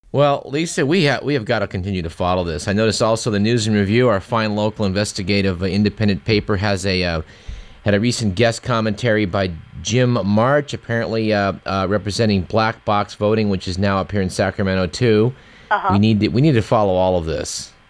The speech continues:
Speaker 2: Yeah, Jim March had an interesting conversation with Connie McCormick when we were there, 'cause she recognized him because he's been to a lot of the hearings and,
Speaker 1: Yeah.
Speaker 2: you know, up and down the state. And <laughs> she literally told him, and he quoted this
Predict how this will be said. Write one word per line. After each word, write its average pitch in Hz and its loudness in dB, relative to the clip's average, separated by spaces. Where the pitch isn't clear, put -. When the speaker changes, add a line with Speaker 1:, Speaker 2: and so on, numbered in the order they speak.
Speaker 2:
Yeah, 196 6
Jim 349 -2
March 254 0
had 196 2
an 139 -6
interesting 165 -12
conversation 147 -4
with 139 -10
Connie 156 -4
McCormick 180 -8
when 143 -6
we 135 -10
were 131 -6
there, 156 0
'cause - -10
she 208 -4
recognized 180 -2
him 156 -8
because - -18
he's 147 -18
been 147 -2
to 135 -10
a 131 -4
lot 139 4
of 131 0
the - -8
hearings - -14
and, - -4
Speaker 1:
Yeah. 87 -2
Speaker 2:
you 160 -2
know, 135 4
up - 2
and 143 -8
down 139 2
the 127 -10
state. 160 0
And 180 0
<laughs> - 4
she 330 -2
literally 339 2
told 165 0
him, - -10
and 175 -10
he 196 -12
quoted 185 -4
this 180 -8